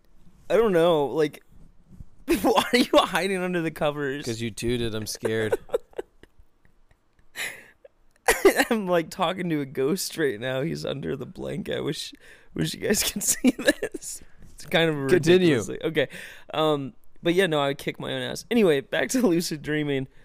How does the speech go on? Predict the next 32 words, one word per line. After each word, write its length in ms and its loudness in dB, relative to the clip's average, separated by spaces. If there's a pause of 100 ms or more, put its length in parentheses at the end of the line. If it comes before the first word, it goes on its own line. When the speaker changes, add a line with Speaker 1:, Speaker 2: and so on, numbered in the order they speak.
(280)
Speaker 2:
<laughs> 60 0 (320)
Speaker 1:
Um, 480 4 (1080)
the 240 2
last 480 0
lucid 480 -2
dream 300 -4
that 140 -4
I 120 -4
had 520 -6 (640)
was 840 0 (840)
a 80 -2
while 480 0
ago, 480 -6 (340)
but 100 4
I 40 10
remember 380 2
this 140 -6
dream 260 -8
really 180 -8
well. 320 -14 (380)
Like, 160 2
Speaker 2:
Okay. 160 -10 (580)
Speaker 1:
you 120 -2
know, 160 8
like, 160 2
the 100 -2
classic 500 -2
idea 380 0
of, 40 -4
like, 180 -2
San 280 -4
Francisco. 580 -10